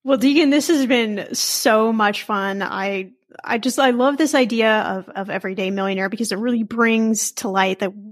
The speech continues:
we can, we can really all be millionaires. So I, I just would love for you to tell everyone listening, where can they connect with you? Where can they connect with you on social media? Uh, where do they find your book? All, all the good stuff.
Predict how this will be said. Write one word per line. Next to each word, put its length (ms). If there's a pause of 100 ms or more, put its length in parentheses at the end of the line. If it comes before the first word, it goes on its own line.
(140)
we 160
can, 400
we 160
can 320
really 360
all 360
be 320
millionaires. 640
So 120
I, 180 (460)
I 100
just 180
would 120
love 160
for 80
you 80
to 80
tell 200
everyone 340
listening, 500 (440)
where 500
can 220
they 200
connect 500
with 160
you? 240
Where 140
can 140
they 120
connect 400
with 120
you 120
on 120
social 400
media? 680 (400)
Uh, 360
where 240
do 60
they 140
find 220
your 120
book? 460
All, 280
all 200
the 100
good 200
stuff. 440